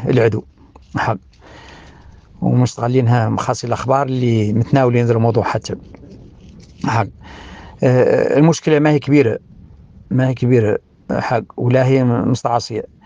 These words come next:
يا غير، آه، عدم تحمل المسؤولية، آه، في وقتها من طرف الجهات المعنية، جعل، جعل، جعل بنها تكبر وتخلى غراي رأي شيء حتى. حق.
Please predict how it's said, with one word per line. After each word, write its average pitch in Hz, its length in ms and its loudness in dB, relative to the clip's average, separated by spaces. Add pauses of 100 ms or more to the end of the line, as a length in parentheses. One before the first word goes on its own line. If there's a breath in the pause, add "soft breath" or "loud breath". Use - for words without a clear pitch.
(460 loud breath)
يا 123 100 -2
غير، 139 300 2
آه، 117 400 2
عدم 127 320 0
تحمل 123 360 -2
المسؤولية، 123 600 0
آه، - 640 -2
في - 180 0
وقتها - 380 -8 (680 loud breath)
من 123 160 -2
طرف 123 260 -2
الجهات 113 460 -4
المعنية، 117 640 0
جعل، 113 460 -2
جعل، 110 500 -4
جعل 113 240 -4
بنها 113 200 0
تكبر 120 380 -2
وتخلى 120 720 -4
غراي 117 580 -2
رأي - 260 -4
شيء 123 240 -6
حتى. - 360 -6 (880 soft breath)
حق. - 240 -4